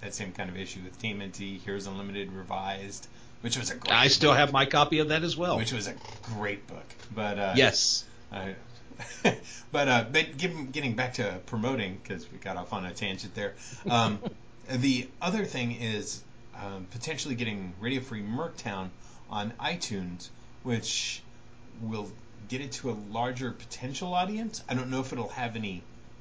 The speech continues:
Speaker 1: real market penetration there, 'cause we're kind of a, a niche uh, product, uh, service, uh, crowd even, really.
Speaker 2: Well,
Speaker 1: But
Speaker 2: eh,
Speaker 1: at the same time,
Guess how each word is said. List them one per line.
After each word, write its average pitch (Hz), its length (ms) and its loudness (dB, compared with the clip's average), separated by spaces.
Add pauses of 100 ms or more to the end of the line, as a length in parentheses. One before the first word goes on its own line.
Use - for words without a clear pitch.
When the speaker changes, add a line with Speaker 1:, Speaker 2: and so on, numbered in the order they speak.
(440)
Speaker 1:
real 117 420 2
market 110 460 -2
penetration 214 640 -2
there, 233 300 -2 (180)
'cause 107 560 -2 (800)
we're 120 120 -2
kind 139 260 -6
of 120 80 2
a, 104 200 0
a 113 80 -4
niche 101 560 -2 (720)
uh, 101 200 -2
product, 175 680 -2 (140)
uh, 95 320 -4 (120)
service, - 840 -4 (1200)
uh, 101 40 -12 (300)
crowd 151 580 4 (200)
even, 165 360 0 (120)
really. 139 280 0
Speaker 2:
Well, 175 340 6 (680)
Speaker 1:
But 110 320 2
Speaker 2:
eh, - 40 -4 (220)
Speaker 1:
at 139 120 -8
the 156 60 -6
same 139 260 0
time, 143 360 0